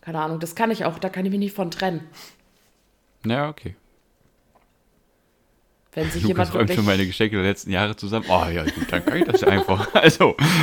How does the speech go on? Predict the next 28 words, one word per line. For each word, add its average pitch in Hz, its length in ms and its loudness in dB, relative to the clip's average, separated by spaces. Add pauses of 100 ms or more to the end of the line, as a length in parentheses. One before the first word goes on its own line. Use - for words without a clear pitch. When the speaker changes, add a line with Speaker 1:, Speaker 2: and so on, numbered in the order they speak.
(140)
Speaker 2:
das - 120 -12
ist - 100 -4
ja 214 60 6
leicht. 131 440 4 (560)
Speaker 1:
<laughs> 302 260 2 (840)
Nein, 185 240 6
ich 170 120 -2
finde 208 260 0
einfach, 202 460 -2
wenn 185 240 0
jemand 220 260 2
sich 226 160 -6
wirklich 226 240 -6
hingesetzt 226 600 -2
hat 214 200 -2
und 180 180 -8
da 170 200 -2
Zeit 226 340 -4
rein 185 160 -2
investiert 175 600 -6
hat, 220 260 -8
so, 170 420 -6 (1080)
keine 160 180 -4
Ahnung, 175 140 -2
was 170 140 -4
selber 233 260 2
gebastelt 240 500 -6
hat, 247 240 -12